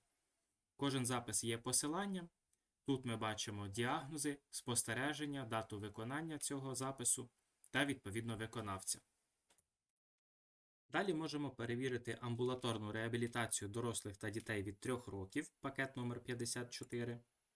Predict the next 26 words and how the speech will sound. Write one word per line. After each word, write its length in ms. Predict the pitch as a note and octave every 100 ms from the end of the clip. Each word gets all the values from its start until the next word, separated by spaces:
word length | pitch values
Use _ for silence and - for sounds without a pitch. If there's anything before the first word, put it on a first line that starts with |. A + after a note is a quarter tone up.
| _ _ _ _ _ _ -
Розгортаємо 640 | B2+ A#2+ B2+ B2 A2 G#2+ G#2+
таку 240 | A2 A#2+
інформацію, 680 | A#2+ C3+ D#3 A#3 A#3+ D3+ C#3
тут 320 | - C3+ B2+
також 340 | A#2+ A2+ G#2+ G#2+
у 40 |
фільтрації 640 | A2+ A2+ A#2 G#2+ - G#2
лише 480 | G#2 A#2 - G#2+ G2
рік. 360 | G#2 F3+ - - _ _ _ _ _ _ _ _ _ _ _ _ _ -
І, 120 | G3+
відповідно, 460 | G3+ - C#3+ D#3 B2+
нижче 320 | D#3 - A#2+
ми 120 | A2+
бачимо 420 | A2+ A2+ G#2+ G#2+ -
епізоди, 580 | A#2 A2+ D#3 F#3+ E3 A#2+
які 320 | G#2+ - C3
зараховані 640 | A2+ G2+ - C3 C3+ G#2
за, 300 | F#2 G#2+ B2+ - _
е, 100 | G#2
цим 260 | F#2+ A2 A#2+
пакетом 520 | A2 G2 A2 - G2+
послуг. 380 | G2 F#2+ - F#2+ - _ - - - _ C3
Можемо 440 | D#3+ C#3 A2 G#2+
розгорнути 580 | D3 C3+ E3 B2 G2+ G#2
такі 300 | A2 - A#2+
епізоди, 580 | A#2+ A#2+ C3 C3+ D3